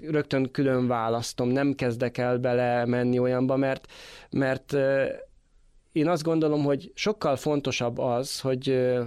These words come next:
valaki, aki elhatározza, hogy mozogni szeretne, az akkor a pénztárcájának és a lehetőségeinek, valamint ugye az adott cél elérésének megfelelően a legjobb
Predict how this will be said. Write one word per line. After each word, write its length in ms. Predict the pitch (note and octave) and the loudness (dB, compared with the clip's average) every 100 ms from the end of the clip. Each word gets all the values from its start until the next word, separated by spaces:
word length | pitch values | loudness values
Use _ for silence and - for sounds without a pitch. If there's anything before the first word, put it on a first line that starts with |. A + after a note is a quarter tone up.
| - | -4
valaki, 460 | C3+ D#3 E3 - | -2 0 0 0
aki 200 | B2+ B2+ | -2 0
elhatározza, 600 | C3+ C3 B2+ A#2+ B2 A#2 | 0 0 -2 -2 -2 0
hogy 180 | B2 A#2+ | 0 0
mozogni 420 | B2 C3+ C#3 A2+ | -2 0 0 0
szeretne, 720 | A2+ - A2+ G#2+ - A#2+ C#3 F#3+ - | -4 -2 -2 -2 -2 -2 -2 -4 -8
az 220 | - C#3 | -2 -2
akkor 320 | D3 C#3+ D#3 D3 | 0 -2 0 2
a 400 | C#3+ C#3 C3+ - _ _ | 2 2 -2 -8 _ _
pénztárcájának 1200 | F3+ F#3+ - C#3 C3 - C3 B2+ B2+ C3 C3 B2 | 0 2 0 -4 -4 -4 -2 0 2 0 0 -2
és 140 | C3 | -2
a 40 | C#3 | 0
lehetőségeinek, 1080 | D3+ C#3 - C3+ - C3+ C3 C3+ C3+ C3+ C3 | 0 0 0 -2 0 0 0 0 0 -2 -2
valamint 460 | C3+ C3+ C3+ C3+ | 0 2 0 0
ugye 360 | C#3 C3+ C3+ C3+ - | 0 2 2 2 0
az 160 | C#3+ | -2
adott 260 | C#3+ C#3 B2+ | 0 -2 -2
cél 220 | - C#3+ | 0 2
elérésének 720 | C#3 C3+ C3+ C3+ - C3 B2 | 2 2 2 0 0 0 0
megfelelően 600 | C#3+ C#3+ - C3+ C3 C3 | -2 -4 -2 0 2 2
a 60 | C3+ | 2
legjobb 600 | C#3+ E3+ B2+ B2+ B2+ B2 | 2 0 0 0 0 -2